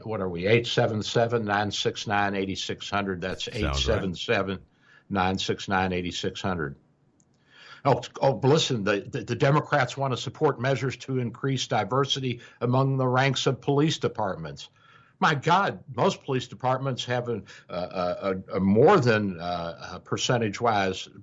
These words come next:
Speaker 1: representation of blacks and Hispanics on the forces. What are you talking about? I mean, I know the Saint Pete Police, I know they've got more than fifteen percent of the force is black or Hispanic. Come on. What is it?
Speaker 2: Yeah, I don't see that as a problem across the country.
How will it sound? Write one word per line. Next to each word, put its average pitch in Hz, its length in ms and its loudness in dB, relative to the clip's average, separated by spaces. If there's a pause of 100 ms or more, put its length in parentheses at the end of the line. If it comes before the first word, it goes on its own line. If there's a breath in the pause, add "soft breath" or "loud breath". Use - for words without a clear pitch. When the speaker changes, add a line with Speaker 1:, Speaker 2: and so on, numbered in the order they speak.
(140)
Speaker 1:
representation 104 840 -4
of 87 180 -6
blacks 90 440 -2
and 90 120 -8
Hispanics 95 640 -4
on 90 140 0
the 76 80 -4
forces. 90 480 -8
What 135 120 2
are - 40 6
you 220 100 6
talking 262 360 4
about? 87 460 -4 (380 loud breath)
I 127 80 -4
mean, 127 320 2 (300 loud breath)
I 95 100 -4
know 127 160 2
the 117 100 0
Saint - 280 0
Pete 131 180 0
Police, 143 460 2
I 110 100 2
know 123 140 0
they've 127 260 2
got 101 180 0
more 101 220 -2
than 87 120 -6
fifteen 101 420 -6
percent 95 400 -2
of 87 80 -2
the - 40 -10
force 90 380 -4
is 73 140 -8
black 78 500 -2 (180)
or 78 140 -8
Hispanic. 90 720 -6
Come 143 140 -2
on. 120 240 2 (840)
What 143 100 0
is 156 100 -2
it? - 160 -14 (1080 soft breath)
Speaker 2:
Yeah, 127 220 0
I 113 120 0
don't 139 180 -2
see - 140 -4
that 123 160 2
as 90 100 4
a 85 60 4
problem 127 340 2
across 98 240 -2
the - 60 -16
country. - 400 -4